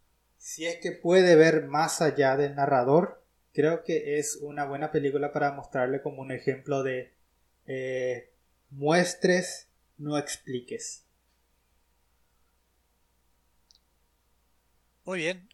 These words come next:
Speaker 2: ah, yo se la recomendaría. Yo creo que lo que me impactó son los caballos.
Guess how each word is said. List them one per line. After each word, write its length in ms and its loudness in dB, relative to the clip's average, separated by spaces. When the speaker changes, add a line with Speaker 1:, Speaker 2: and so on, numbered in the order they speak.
Speaker 2:
ah, 220 -2
yo 140 -6
se 140 -4
la 100 -6
recomendaría. 920 -8
Yo 120 -2
creo 140 -6
que 60 -6
lo 100 -2
que 80 -6
me 80 -6
impactó 320 -6
son 120 -2
los 100 -8
caballos. 380 -6